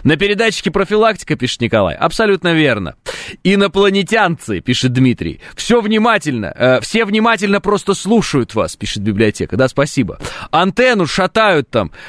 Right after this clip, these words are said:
Э, почему так мало звонков от слушателей?» пишет Гаур. Гаур, объясню. У нас вот раньше, э, раз у нас разговор такой личный и чисто вот беседа у нас щас идёт, э, в, э,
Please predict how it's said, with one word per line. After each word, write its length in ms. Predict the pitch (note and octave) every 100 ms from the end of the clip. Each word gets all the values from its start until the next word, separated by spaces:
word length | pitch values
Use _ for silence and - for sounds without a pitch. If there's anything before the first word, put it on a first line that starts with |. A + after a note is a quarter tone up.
| -
Э, 160 | D3 E3
почему 400 | G3 - A#3 C4+
так 180 | A#3 F#3
мало 260 | A3+ A3+
звонков 420 | F3 G#3+ G3 G#3+
от 140 | G3 F3+
слушателей?» 460 | E3 C3+ - G#2
пишет 260 | F#2 - -
Гаур. 320 | A#2 G2 A#1 _ - - - - _
Гаур, 380 | C#3 B3 A3 D3+
объясню. 540 | D#3+ F3+ A3+ F3+ A2 - _ _ _ -
У 140 | C#3
нас 240 | F#3+ C4 A3+
вот 160 | G3
раньше, 460 | G#3 A#3 G#3 C#3 G#2 - -
э, 520 | A#2+ A#2+ A#2+ A2+ G2+
раз 300 | C#3+ F3 -
у 40 | D#3+
нас 180 | D#3
разговор 420 | D3 C#3+ D#3+ C#3+ -
такой 300 | C#3+ C3 C3+
личный 400 | F3+ - C#3 A2
и 180 | A2+
чисто 340 | - C3+ - A2+
вот 140 | G2+
беседа 420 | F#2 B2+ E3+ C3
у 40 | B2
нас 160 | A2+
щас 260 | - A2 -
идёт, 340 | G#2+ A2+ F#2+ G#2+
э, 120 | G2
в, 640 | F2 G#2 G2+ G2+ F#2+ E2
э, 320 | F#2 B1+ F2